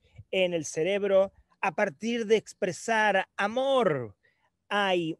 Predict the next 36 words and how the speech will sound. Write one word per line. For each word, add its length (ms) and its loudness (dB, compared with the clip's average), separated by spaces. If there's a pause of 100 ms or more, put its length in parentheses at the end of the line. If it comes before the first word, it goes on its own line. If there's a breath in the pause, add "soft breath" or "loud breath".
cambios 420 -2
importantes 880 -4 (280 soft breath)
en 140 -4
el 120 -2
cerebro 460 0
y 160 -2
obviamente 540 0
también 340 -2
a 60 2
partir 380 -4
del 140 -4
estrés 440 4
hay 160 -4
cambios 420 -6
importantes 640 -8
en 80 -10
el 140 -10
cerebro. 440 -2 (560 loud breath)
Y 420 2 (840)
lo 160 4
que 100 0
las 160 0
neurociencias 880 -2
quieren, 540 0
eh, 180 -4 (400)
analizar, 880 0
justamente 440 -4
a 40 -4
partir 320 -4
de 80 -2
lo 100 0
que 80 -10
se 120 -6
llama 140 -2
la 120 0
neuroplasticidad, 1400 -2